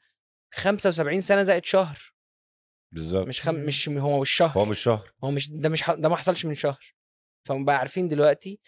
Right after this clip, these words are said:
Speaker 1: و-، ورجوعا بقى للنقطة اللي كنا بنتكلم فيها، إيه اللي حصل ومش إيه اللي حصل من ساعتها، إيه اللي حصل؟ إن مش بس معايير، آه،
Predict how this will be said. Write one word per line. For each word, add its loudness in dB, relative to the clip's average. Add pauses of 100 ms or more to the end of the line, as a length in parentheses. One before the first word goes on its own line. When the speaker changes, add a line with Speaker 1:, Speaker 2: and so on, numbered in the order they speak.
(340)
Speaker 1:
و-، 4
ورجوعا 0
بقى 2
للنقطة -2
اللي -2
كنا -4
بنتكلم -4
فيها، -2
إيه 0
اللي -4
حصل -2
ومش -6
إيه -4
اللي -6
حصل -8
من -6
ساعتها، -6
إيه -6
اللي -4
حصل؟ -2 (1160)
إن -4
مش -6
بس 0
معايير، 0 (240)
آه، -2